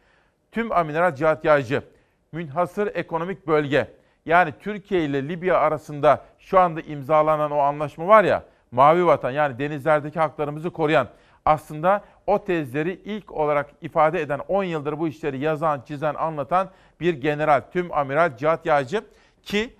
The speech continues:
hafta sonundaki konuşmasında da Cumhurbaşkanı Erdoğan hiç öyle şey yapmaz. Direkt kendi adını verdi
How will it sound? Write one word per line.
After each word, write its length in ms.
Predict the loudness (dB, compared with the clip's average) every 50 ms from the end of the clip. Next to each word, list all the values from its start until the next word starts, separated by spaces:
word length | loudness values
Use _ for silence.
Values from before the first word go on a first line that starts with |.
| _ _ _ _
hafta 380 | _ 0 0 0 0 -4 -6 -6
sonundaki 380 | -4 -6 -6 -6 -8 -8 -10
konuşmasında 640 | -10 -8 -6 -6 -6 -6 -8 -10 -10 -6 -6 -6 -6
da 140 | -6 -8 -8
Cumhurbaşkanı 520 | -8 -8 -6 -4 -4 -4 -4 -4 -2 0
Erdoğan 280 | 0 0 2 0 -2 -4
hiç 180 | -6 -8 -8
öyle 160 | -6 -6 -6 -6
şey 160 | -8 -6 -4
yapmaz. 340 | -4 -4 -4 -4 -8 -8 -8 _ _ _ _ _ _ _ _ -6 -2
Direkt 340 | 2 2 2 2 0 -4 -8
kendi 240 | -8 -6 -2 0 2
adını 320 | 2 2 0 -2 0 2
verdi 400 | 4 4 4 4 2 0 -2 -2